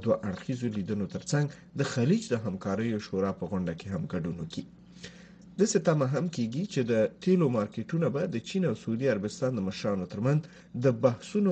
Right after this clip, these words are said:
مهمه اجنډا وي. په خاص ډول په بازارونو کې هغه تحولات چې په فبروري میاشت کې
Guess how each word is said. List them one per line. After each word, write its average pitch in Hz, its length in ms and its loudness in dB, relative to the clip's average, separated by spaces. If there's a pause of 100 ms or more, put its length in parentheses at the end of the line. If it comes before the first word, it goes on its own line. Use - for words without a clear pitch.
(120)
مهمه 117 360 0 (180)
اجنډا 90 460 -2
وي. 92 100 -4 (320)
په - 120 -6
خاص 165 280 4
ډول 151 200 8 (320)
په 139 60 4 (100)
بازارونو 113 500 2
کې 123 180 2
هغه 175 220 2
تحولات 110 540 0
چې - 140 -4
په - 140 -16
فبروري 101 540 2
میاشت 117 260 0
کې 160 100 2